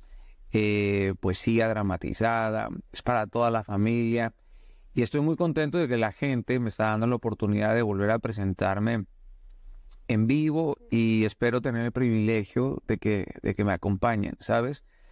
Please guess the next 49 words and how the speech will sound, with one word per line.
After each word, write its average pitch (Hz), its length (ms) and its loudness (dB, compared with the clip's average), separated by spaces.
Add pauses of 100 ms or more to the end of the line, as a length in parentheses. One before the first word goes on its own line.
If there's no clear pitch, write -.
(360)
Así 120 300 0
que 135 420 0
fue 147 160 -2
un 160 100 2
año, 160 400 0
un 143 200 0
año 143 220 0
y - 20 2
medio. 151 520 -2 (420)
Parece 123 320 0
que 147 100 -2
es 147 100 -4
poco, 160 380 0
pero 113 520 0
la 113 160 2
noción 113 300 0
del 123 160 2
tiempo 127 320 0
para 113 220 0
mí 110 160 2
en 110 140 -2
esos 147 320 -2
tiempos 127 560 -2 (360)
y 120 100 2
en 117 80 2
esos 123 220 2
momentos 110 540 0
fueron, 113 760 0
fueron 120 320 0
muy, 117 400 2
muy 117 200 2
largos. 113 420 0 (380)
Y 123 120 4
ahora 123 180 2
estoy 127 180 -4
contento 135 520 0
de, 107 360 0
de 113 160 0
regresar 113 640 0
y 131 140 0
que 131 100 -2
ustedes 139 360 0
me 143 100 0
sigan 131 260 0
abriendo 117 440 2
un 120 180 0
espacio 131 500 -2
me 123 120 0
parece 104 800 -2